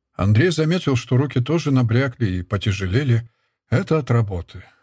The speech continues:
От глубокого и ровного дыхания исходил теплый и сладкий парной запах. Он придвинулся к Настене вплотную, осторожно обняв, и услышал, как бьется ее сердце.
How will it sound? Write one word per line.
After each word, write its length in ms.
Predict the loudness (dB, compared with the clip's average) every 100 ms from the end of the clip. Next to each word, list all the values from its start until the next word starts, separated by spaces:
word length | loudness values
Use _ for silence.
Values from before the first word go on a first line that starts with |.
| _ _ _ _ _ _ _
От 180 | 0 2
глубокого 600 | 4 4 0 -2 -2 0
и 60 |
ровного 440 | 0 0 2 2 2
дыхания 500 | -2 -2 0 2 2
исходил 460 | 2 0 0 0
теплый 440 | 0 -2 0 0 0
и 40 |
сладкий 680 | 0 -2 -2 -2 -2 -2 0
парной 420 | -2 -2 -2 -2
запах. 580 | -4 -6 -8 -14 -20 _ _ _ _ _ _ _ _ _
Он 300 | 0 0 0
придвинулся 640 | 2 4 4 0 -2 -10
к 80 | -6
Настене 440 | -4 -2 0 0 -2
вплотную, 680 | -2 -2 0 0 0 -4 -8
осторожно 640 | -2 0 0 0 2 2
обняв, 500 | 2 2 0 0 -4
и 120 | -6 -2
услышал, 600 | -2 0 -2 0 0 0
как 220 | -2 0
бьется 480 | 0 2 0 -2 -4
ее 240 | -2 -2
сердце. 640 | -4 -2 -4 -4 -14 -18